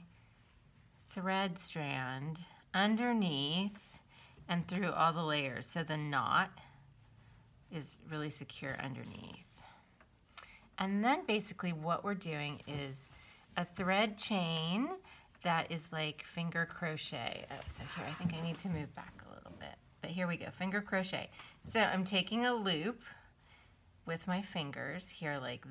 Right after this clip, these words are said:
this, or like this, I'm making a loop. And then I am, I'm switching my fingers here. So the loop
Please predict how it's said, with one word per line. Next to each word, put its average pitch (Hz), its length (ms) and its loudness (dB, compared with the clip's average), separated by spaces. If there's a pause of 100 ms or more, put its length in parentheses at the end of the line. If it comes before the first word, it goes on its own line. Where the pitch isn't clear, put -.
this, - 840 -2 (520)
or 208 120 -8
like - 220 -10 (100)
this, 156 480 -2
I'm 170 100 0
making 175 320 -2
a 269 100 4
loop. 185 500 0 (1000)
And 196 240 2
then 190 560 4 (160)
I 196 340 6
am, 165 520 4
I'm 151 80 -4
switching 151 400 -6
my 135 140 -4
fingers 131 400 -10
here. 139 440 -4 (360)
So 175 200 -2
the 165 120 0
loop 180 420 2